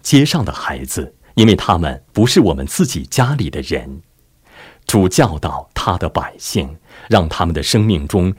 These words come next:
结出公义的、和睦的果子，并赐给他们产业，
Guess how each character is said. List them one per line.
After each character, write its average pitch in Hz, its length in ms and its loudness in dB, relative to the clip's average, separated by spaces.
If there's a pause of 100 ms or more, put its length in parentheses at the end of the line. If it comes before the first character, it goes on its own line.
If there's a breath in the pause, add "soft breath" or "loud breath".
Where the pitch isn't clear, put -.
(160 soft breath)
结 104 220 6
出 104 260 0
公 139 340 4
义 92 200 0
的、 - 320 -8
和 85 300 0
睦 143 180 4
的 73 140 -4
果 67 340 -6
子， 67 280 -8 (380 loud breath)
并 113 220 6
赐 - 220 0
给 78 160 -4
他 - 180 -6
们 78 100 -4
产 65 380 -8
业， 90 280 0